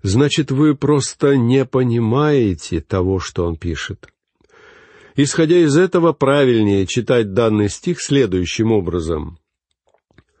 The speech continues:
«Поскольку во Христе есть утешение,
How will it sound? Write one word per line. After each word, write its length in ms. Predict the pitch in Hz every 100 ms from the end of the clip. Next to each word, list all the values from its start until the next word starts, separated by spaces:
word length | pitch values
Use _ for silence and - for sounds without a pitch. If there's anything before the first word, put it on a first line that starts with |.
| _ _ -
«Поскольку 580 | 135 139 - 185 170 151
во 120 | 139
Христе 540 | - 139 - - 143
есть 360 | 117 135 117 -
утешение, 880 | 101 101 - 101 98 98 101 104